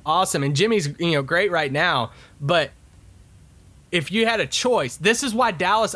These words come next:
offers something that no other team can offer, in the sense of nobody has Luka.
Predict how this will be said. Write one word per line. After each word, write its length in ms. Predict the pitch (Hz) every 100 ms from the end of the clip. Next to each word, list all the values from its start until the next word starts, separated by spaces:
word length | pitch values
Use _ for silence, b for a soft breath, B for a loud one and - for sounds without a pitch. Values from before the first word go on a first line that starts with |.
| -
offers 400 | 190 220 202 151
something 400 | 180 160 170 147
that 160 | 151
no 260 | 196 226 269
other 180 | 262 233
team 340 | - 233 220 190
can 140 | 175
offer, 420 | 170 220 - 156
in 220 | 135 170
the 80 | 170
sense 340 | 139 190 190 180
of 220 | 147 131 b b b
nobody 400 | 151 269 339 302
has 280 | 262 269 175
Luka. 360 | 247 294 120